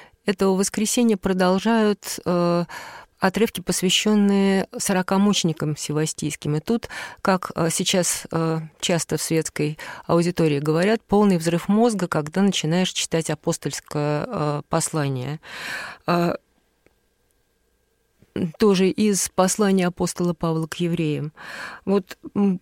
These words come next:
позволю себе буквально процитировать, потому что иначе будет непонятно, э,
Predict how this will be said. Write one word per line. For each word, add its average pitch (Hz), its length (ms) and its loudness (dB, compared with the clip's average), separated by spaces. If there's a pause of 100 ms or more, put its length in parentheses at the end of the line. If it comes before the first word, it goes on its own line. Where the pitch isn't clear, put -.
(100)
позволю 208 460 6
себе 196 240 2
буквально 214 420 4
процитировать, 240 640 2
потому 202 300 2
что 208 160 -2
иначе 240 260 2
будет 220 260 2
непонятно, 214 840 4
э, 190 720 2